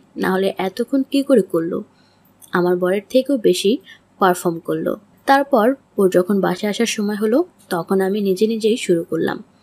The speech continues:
এটা শুনে অনিল ছুটে এলো। তারপর আমার দিকে তাকিয়েই আমি ওকে ডেকে নিয়ে শুরু করলাম।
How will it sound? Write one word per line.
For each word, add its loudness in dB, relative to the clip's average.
এটা 0
শুনে 2
অনিল 2
ছুটে -4
এলো। -6
তারপর 4
আমার 2
দিকে 2
তাকিয়েই 0
আমি 2
ওকে 2
ডেকে 2
নিয়ে 0
শুরু 0
করলাম। -2